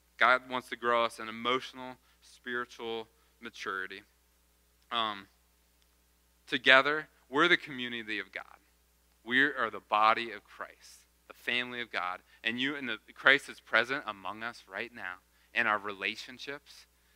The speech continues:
He's, he's present when you hear the word. He's present when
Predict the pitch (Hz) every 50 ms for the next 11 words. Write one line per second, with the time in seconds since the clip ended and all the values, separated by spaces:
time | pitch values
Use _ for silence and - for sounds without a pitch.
0 | _ _ _ _ _ _ 135 131 123 120 120 123 120 110 - - - 120 127 127
1 | 127 135 139 127 123 113 113 113 117 123 127 117 110 107 101 95 104 104 113 120
2 | 127 131 139 143 135 120 113 _ - - - 127 135 131 139 143 135 123 120 117
3 | 117 113